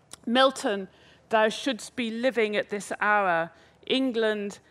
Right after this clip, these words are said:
has need of thee. She is a fen of stagnant waters. Altar, sword, and pen, fireside, the heroic wealth of hall and bower have forfeited their ancient English dower of inward happiness.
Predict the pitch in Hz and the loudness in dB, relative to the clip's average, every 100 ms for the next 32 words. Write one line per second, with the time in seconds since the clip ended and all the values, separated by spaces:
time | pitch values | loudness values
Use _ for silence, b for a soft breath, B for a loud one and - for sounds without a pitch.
0 | b - 208 185 208 240 214 185 - 208 | b -2 -2 -2 -4 -4 -2 -4 -4 -2
1 | 170 160 151 - 226 208 208 208 - - | -2 -4 -8 -10 -4 -2 -2 -4 -8 -4
2 | 277 254 240 208 208 190 - - - 240 | 4 8 8 4 0 -4 -6 -14 -2 0
3 | 247 233 220 - 185 220 208 - 170 156 | 0 -2 -6 -4 0 0 0 -6 -8 -8
4 | - b b b b - 220 233 - 220 | -16 b b b b 2 2 2 0 -2
5 | 214 - 254 240 240 220 196 180 - 247 | -2 -4 0 2 4 2 0 -6 -4 0
6 | 220 208 202 208 b b _ 262 240 233 | 2 0 -4 -10 b b _ 2 4 4
7 | - 233 226 208 220 - b b b 208 | 2 4 6 4 2 -4 b b b -6
8 | 202 214 233 233 - 190 240 220 214 - | -2 2 4 2 0 2 4 4 0 -8
9 | 190 - 262 254 247 233 190 185 220 214 | -10 -2 2 4 2 0 -2 0 2 4
10 | 208 202 - B B - 240 226 - - | 4 2 -2 B B 0 0 0 -10 -2
11 | 277 277 - 202 208 180 165 196 185 - | 0 0 -2 -4 -4 -6 -2 2 2 0
12 | 214 - - 175 - 202 208 185 180 - | -4 -4 -8 -10 -8 -8 -6 -6 -8 -4
13 | 208 202 185 165 160 - 202 190 175 - | 0 2 2 2 -4 -6 -6 -4 -6 -6
14 | 190 208 180 151 147 | -10 -8 -6 -6 -10